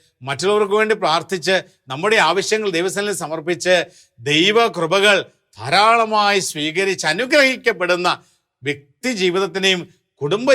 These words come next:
ജീവിതത്തിൻ്റെയും ഒക്കെ ഉടമകളായി മാറുവാൻ ദൈവം നമ്മെ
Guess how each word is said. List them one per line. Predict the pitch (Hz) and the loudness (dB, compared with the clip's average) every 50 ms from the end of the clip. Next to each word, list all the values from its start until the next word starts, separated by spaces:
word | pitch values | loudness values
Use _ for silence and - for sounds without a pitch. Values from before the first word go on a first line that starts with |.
| 220 160 143 | 2 2 0
ജീവിതത്തിൻ്റെയും | 185 190 190 190 - 190 175 180 180 175 170 | -2 0 0 -2 -2 -4 -4 -4 -4 -4 -4
ഒക്കെ | 165 170 - 175 170 156 131 - _ _ _ _ - | -6 -2 0 0 0 0 -2 -6 _ _ _ _ -14
ഉടമകളായി | 123 131 135 175 220 277 285 269 240 208 190 185 180 | -10 -6 -4 -2 0 0 2 2 4 4 4 2 2
മാറുവാൻ | 170 160 143 143 160 190 185 180 170 151 - - _ _ _ _ - | 0 -2 -2 -2 0 0 2 2 0 0 -2 -6 _ _ _ _ -6
ദൈവം | 123 147 165 165 175 170 | -2 -2 -2 -2 -2 -6
നമ്മെ | 165 160 160 160 156 147 151 | -6 -4 -4 -4 -4 -4 -6